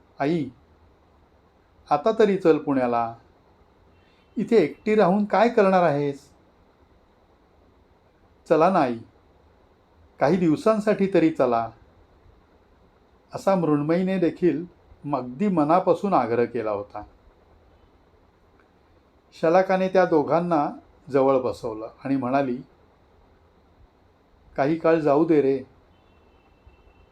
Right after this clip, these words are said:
काही काळ त्याचं ह्या घरातलं अस्तित्व तसंच राहील. तो जो भास असेल ना, तोही मला पुरेसा आहे.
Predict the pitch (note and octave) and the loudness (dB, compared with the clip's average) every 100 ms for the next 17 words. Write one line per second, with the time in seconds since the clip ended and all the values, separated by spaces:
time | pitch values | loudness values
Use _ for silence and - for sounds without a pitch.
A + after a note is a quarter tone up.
0 | _ _ _ C#3+ C#3+ D#3+ E3+ E3+ E3 C#3+ | _ _ _ -2 0 2 2 4 0 0
1 | F3 D3 E3+ C3+ D3+ C#3 C3+ D#3 F3+ C3+ | 2 2 0 0 0 0 -2 -2 -2 -2
2 | - E3+ D#3+ F3+ F3 D3 - F#3+ F#3+ D#3+ | -2 -4 -2 -2 -2 -2 0 0 0 -4
3 | A2+ A2 G2+ - _ _ _ _ _ _ | -4 -6 -12 -20 _ _ _ _ _ _
4 | _ _ _ _ _ _ _ _ _ _ | _ _ _ _ _ _ _ _ _ _
5 | _ G#3 E3+ F#3+ F#3+ D#3+ F#3+ - F3+ G#3 | _ 2 4 4 4 2 0 -2 -2 2
6 | G#3 F#3 D#3 F3 - _ _ _ _ _ | 2 2 -2 -4 -12 _ _ _ _ _
7 | _ _ _ _ _ _ - E3 G3 F#3+ | _ _ _ _ _ _ -2 0 2 2
8 | D#3+ E3+ D#3+ C3 B2+ B2+ G2+ G2+ | 2 2 0 -2 -2 -4 -4 -8